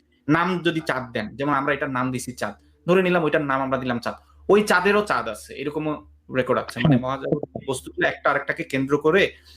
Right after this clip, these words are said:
Speaker 1: ঘোরার একটা প্রবণতা আছে। এই
Speaker 2: হ্যাঁ, হ্যাঁ,
Speaker 1: গ্রহ,
Speaker 2: ঠিক আছে।
Speaker 1: ঠিক আছে? এই, এই মোশনটা, আমি, আমি টার্মটা exactly এই মুহূর্তে মনে পড়ছে না, কমেন্টে কেউ বললে আমার মনে পড়বে, অথবা আমি হচ্ছে ই করে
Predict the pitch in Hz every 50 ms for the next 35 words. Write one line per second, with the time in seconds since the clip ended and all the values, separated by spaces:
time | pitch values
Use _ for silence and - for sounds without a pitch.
0 | - - - - 113 120 131 151 151 151 147 156 143 - 180 175 180 175 139 -
1 | - 110 107 - - - - _ - - - - - 120 123 120 - 208 156 135
2 | 160 165 143 131 - 131 123 139 131 143 - - 123 - - - - 247 - -
3 | 147 156 - - - _ - 226 220 - 156 - - - - - - - - 139
4 | 131 135 139 143 147 143 - 156 139 127 123 120 131 139 143 - - - 139 139
5 | 139 202 - _ - 151 147 151 147 - 156 147 139 139 143 139 - 156 151 147
6 | 151 156 160 160 - 165 156 151 156 160 160 147 - - 196 214 196 - - _
7 | _ _ - - - 143 147 139 143 147 139 147 143 131 131 127 131 135 135 135
8 | 131 127 127 127 127 127 143 147 165 147 - - 131 127 127 123 - - - -
9 | - - - - 113 123 123 120 - - - 117 120 - - 117 - - 113 113
10 | -